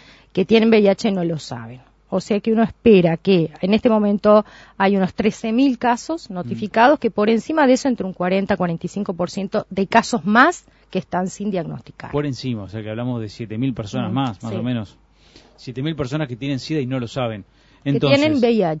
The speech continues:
Speaker 2: que tienen,
Speaker 1: ¿no?
Speaker 2: que tienen
Speaker 1: sida.
Speaker 2: V I H, sí. Entonces, se hacen estas jornadas, es la primera vez que ocurre esto en Uruguay.
Speaker 1: Sí.
Speaker 2: Veintiocho y veintinueve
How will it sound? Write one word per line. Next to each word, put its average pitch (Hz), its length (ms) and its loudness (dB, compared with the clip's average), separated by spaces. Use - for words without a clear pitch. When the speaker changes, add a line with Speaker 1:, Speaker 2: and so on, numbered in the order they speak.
Speaker 2:
que 185 60 -6
tienen, 180 180 0
Speaker 1:
¿no? 381 60 0
Speaker 2:
que 311 80 -2
tienen 185 180 0
Speaker 1:
sida. 147 100 4
Speaker 2:
V 131 60 6
I 120 60 6
H, - 180 -6
sí. 101 260 -6
Entonces, 127 680 -2
se - 180 -8
hacen 151 180 0
estas 139 180 -2
jornadas, 165 540 2
es 160 100 -8
la 143 100 2
primera 139 240 2
vez 139 120 0
que 120 240 -2
ocurre 123 300 0
esto 117 140 -4
en 117 60 0
Uruguay. 120 380 0
Speaker 1:
Sí. 185 240 -10
Speaker 2:
Veintiocho 147 640 0
y 165 100 -6
veintinueve 160 720 0